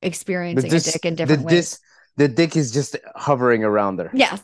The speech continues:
Speaker 1: exactly,
Speaker 2: Much,
Speaker 1: exactly.
Speaker 2: much like a race of man ants.
Speaker 1: It's basically about the dicks this girl comes into contact with while trying to lose her virginity.
Speaker 2: Mm-hmm.
Speaker 1: It's really good. I, I thought that was very, very fun.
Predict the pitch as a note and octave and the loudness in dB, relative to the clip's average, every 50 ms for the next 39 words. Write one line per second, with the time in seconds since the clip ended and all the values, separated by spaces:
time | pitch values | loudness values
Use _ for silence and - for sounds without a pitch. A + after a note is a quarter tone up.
0 | - - A3+ F#3 G#3+ D#3+ - - C#3+ D3+ D#3+ E3+ F3 F#3 - - - C#3 B2+ C#3 | -6 -6 -2 -2 -2 -2 -2 0 0 2 4 4 4 2 -2 -6 -6 -4 0 0
1 | D#3 E3 - - E3 D#3 D3 C#3 - C#3+ C3 A#2+ G#2+ G#2 B2 B2+ B2+ - - B2 | 0 0 -2 -2 -2 0 0 0 -2 -4 -6 -6 -4 -2 -2 -2 -2 -4 -10 -12
2 | G2+ G2+ G2+ G2+ G#2 G#2 G#2 G2+ F#2+ E2+ D#2 D2+ - _ - - - - _ _ | -10 -10 -10 -8 -8 -8 -8 -8 -8 -10 -12 -14 -18 _ -20 -20 -20 -20 _ _
3 | _ - C4 B3+ D#4 D#4+ D#4+ - F4 F#4+ F#4+ F4 D4+ D4 C#4+ D4 C4+ A#3 G3+ G#3 | _ -2 0 2 0 0 0 2 2 2 4 4 4 2 2 2 0 0 0 -2
4 | G#3+ G#3 - - A3 G3+ G3+ - G#3 G#3 G3 G3 G3 G#3+ G3 F#3+ F3+ G3 F#3 F#3 | -2 -2 -4 -4 -4 -4 -4 -2 -2 0 0 0 0 -2 -4 -4 -4 -4 -4 -4
5 | F#3+ - F3+ D#3+ E3+ F3+ F#3+ F3+ F#3 A3 G#3+ A3 G#3+ G#3 F#3+ E3+ D#3+ - F3+ D3+ | -6 -6 -6 -6 -4 -4 -6 -6 -6 -4 -6 -6 -4 -4 -4 -4 -4 -4 -8 -10
6 | C#3 D#3+ - D#2+ E2+ - - - - - - - - G1+ - C#2+ - _ _ _ | -10 -12 -14 -16 -16 -16 -14 -14 -14 -14 -14 -14 -14 -14 -14 -14 -16 _ _ _
7 | _ _ _ - A2+ A#2 A2 A#2+ A#2+ C3+ - _ _ _ - G#3 - A3 A#3 A3 | _ _ _ -8 -8 -6 -6 -6 -10 -10 -14 _ _ _ -6 -6 0 2 4 4
8 | F#3+ D#3 C#3+ - - - - G3+ G#3+ - - - G#3 G#3 A#3+ A3+ G#3 A3 G3 F3+ | 4 2 -2 -6 -6 -4 -2 -2 -2 -2 -2 -4 -2 -2 -2 -2 0 -2 -4 -4
9 | F#3 F3 F3 F3 E3+ F3+ E3 D3 D3 C3 F#2 D2+ - - - - - - | -8 -12 -14 -18 -14 -12 -12 -10 -10 -10 -10 -12 -12 -12 -12 -12 -12 -16